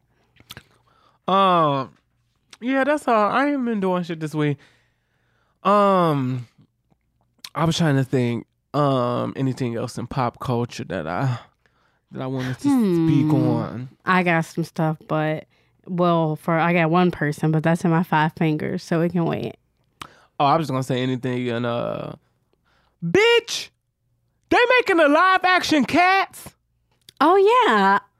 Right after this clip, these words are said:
Speaker 1: That look weird as fuck.
Speaker 2: I saw the little Jennifer, Jennifer Hudson cat. I said, "This is
Speaker 1: That
Speaker 2: weird
Speaker 1: looks
Speaker 2: but adorable."
Speaker 1: weird as fuck. Taylor Swift in there.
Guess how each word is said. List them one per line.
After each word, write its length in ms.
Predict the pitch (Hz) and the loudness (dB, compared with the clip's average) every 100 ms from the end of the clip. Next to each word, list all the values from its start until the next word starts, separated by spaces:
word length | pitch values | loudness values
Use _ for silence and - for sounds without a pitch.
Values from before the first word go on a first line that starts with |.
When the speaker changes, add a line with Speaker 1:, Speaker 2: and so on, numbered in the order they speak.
| _ _ | _ _
Speaker 1:
That 140 | 381 415 | 2 4
look 160 | 359 190 | 4 4
weird 280 | 330 330 233 | 4 4 2
as 120 | - - | 0 0
fuck. 480 | 339 262 151 - - | 2 4 2 -4 0
Speaker 2:
I 320 | 247 370 339 | 2 2 0
saw 240 | 294 262 240 | 0 0 0
the 120 | 214 | 0
little 180 | 220 214 | 0 2
Jennifer, 480 | 202 220 220 226 202 | 2 2 0 -2 -6
Jennifer 460 | 190 220 214 214 | 0 0 2 2
Hudson 340 | 214 196 196 196 | 0 0 0 0
cat. 340 | 190 175 202 | 2 2 2
I 40 | |
said, 320 | 240 269 233 190 | 0 -2 -4 -2
"This 180 | 190 | -2
is 320 | 185 180 - _ _ _ _ _ - | -2 -6 -10 _ _ _ _ _ -2
Speaker 1:
That 180 | 214 214 | 2 4
Speaker 2:
weird 240 | 240 247 | 6 4
Speaker 1:
looks 60 | 208 | 4
Speaker 2:
but 100 | 220 | 2
adorable." 600 | 202 - 220 269 269 269 | 4 6 6 6 6 4
Speaker 1:
weird 20 | |
as 320 | - 214 170 | 4 4 2
fuck. 880 | - - - 247 254 247 196 143 - - _ _ - | -4 -4 2 2 4 4 2 0 -6 -16 _ _ -2
Taylor 300 | 269 254 190 | 2 2 2
Swift 420 | - 254 269 262 | 0 2 2 2
in 140 | 262 | 2
there. 320 | 254 247 233 | 2 2 2